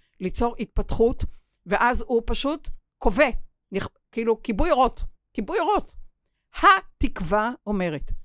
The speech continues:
"יש לי אופציות." הגות רעיון, אופציות למימוש, אופציות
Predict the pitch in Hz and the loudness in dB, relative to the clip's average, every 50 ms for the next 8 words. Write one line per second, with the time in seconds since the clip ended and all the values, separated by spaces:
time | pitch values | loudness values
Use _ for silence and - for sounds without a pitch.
0 | - _ _ _ _ _ - 175 226 240 220 - - - - 185 196 214 220 226 | -10 _ _ _ _ _ 0 2 2 2 2 0 -4 -6 -4 -4 -2 -2 -4 -6
1 | - _ _ - 220 - - - 202 151 139 - - - - - _ _ _ _ | -8 _ _ -4 -4 -2 0 0 0 0 0 -4 -6 -6 -6 -10 _ _ _ _
2 | _ _ _ - 208 170 147 277 285 - - - 196 214 214 202 202 208 208 190 | _ _ _ -6 -6 0 0 0 2 4 2 2 4 4 4 4 4 4 2 2
3 | 151 151 170 - - - 247 262 262 - - - 254 226 - - 220 202 196 190 | 0 -4 -6 -10 -4 0 0 0 0 2 2 2 2 2 2 0 0 0 0 0
4 | 196 202 196 - - - - - 240 - - - - 240 220 214 - | -2 -2 -2 -4 -6 -6 -4 -2 -2 -2 0 0 0 0 0 0 -2